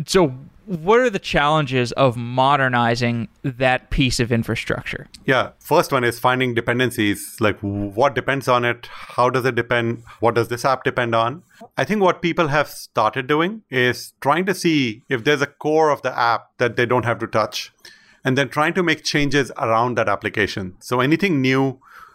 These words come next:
Speaker 2: anything that they're writing on top of it is written as a modern application. But this little black box service that's probably best left alone, once they can figure out the dependencies, they just lock it in and keep it that way. And that's what I see customers doing a lot these days.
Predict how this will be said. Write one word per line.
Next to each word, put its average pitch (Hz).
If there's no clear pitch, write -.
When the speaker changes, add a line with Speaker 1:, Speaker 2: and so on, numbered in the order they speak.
Speaker 2:
anything 165
that 143
they're 127
writing 127
on 117
top 175
of 143
it 110
is 123
written 147
as 127
a 123
modern 117
application. 113
But 120
this 123
little 175
black 139
box 135
service 113
that's -
probably 151
best 139
left 143
alone, 143
once 127
they 156
can 139
figure 135
out 131
the 123
dependencies, 120
they 113
just -
lock 123
it 131
in 117
and 104
keep 135
it 92
that 95
way. 98
And 135
that's 160
what 190
I 160
see 147
customers 127
doing 117
a 107
lot 101
these 101
days. -